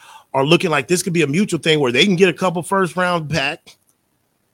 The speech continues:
Because what also they're anticipating, they're anticipating letting go of some players that they think is gonna piss Aaron Rodgers off.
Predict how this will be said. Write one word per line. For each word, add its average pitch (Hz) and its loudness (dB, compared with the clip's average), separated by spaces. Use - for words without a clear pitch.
Because 151 2
what 175 2
also 214 2
they're 185 2
anticipating, 175 -2
they're 254 2
anticipating 202 -2
letting 170 0
go 170 2
of 151 0
some 135 -6
players 160 -4
that 123 -10
they 139 -4
think 143 -4
is - -8
gonna 123 0
piss 135 -4
Aaron 120 -6
Rodgers 104 -8
off. 90 -12